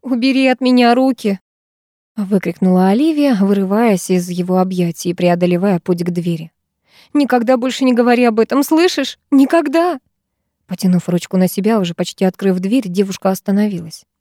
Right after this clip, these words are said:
"Кажется, я поняла твою игру, Даниэль. Ты решил избавиться от меня в своем экипаже, и если попытка завалить меня на экзамене не удалась,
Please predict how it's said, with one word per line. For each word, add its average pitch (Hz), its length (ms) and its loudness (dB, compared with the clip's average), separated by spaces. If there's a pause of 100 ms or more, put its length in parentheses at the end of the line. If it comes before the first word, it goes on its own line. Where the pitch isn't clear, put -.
(720)
"Кажется, 240 360 -2
я 240 80 2
поняла 240 380 2
твою 214 240 2
игру, 220 180 0
Даниэль. 202 460 2 (260)
Ты 262 120 -2
решил 285 320 0
избавиться 254 500 2
от 233 80 0
меня 285 380 2 (180)
в - 80 -20
своем 294 320 0
экипаже, 220 580 0
и 220 60 4
если 262 380 -2
попытка 269 500 -2
завалить 233 460 0
меня 233 180 2
на 240 140 4
экзамене 233 480 2
не 226 100 4
удалась, 254 560 0